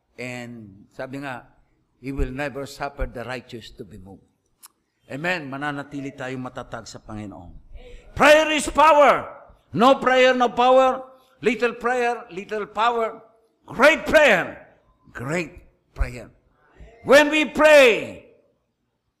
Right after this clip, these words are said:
the devils run away.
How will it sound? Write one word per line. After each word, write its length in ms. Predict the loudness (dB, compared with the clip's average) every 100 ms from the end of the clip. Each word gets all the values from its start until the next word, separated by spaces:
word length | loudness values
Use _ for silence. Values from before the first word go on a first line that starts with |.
| _ _ _ _
the 120 | -4
devils 720 | -2 -2 -4 -8 -10 -16 -20 _ _
run 320 | -18 -14 -14
away. 400 | -16 -16 -18 _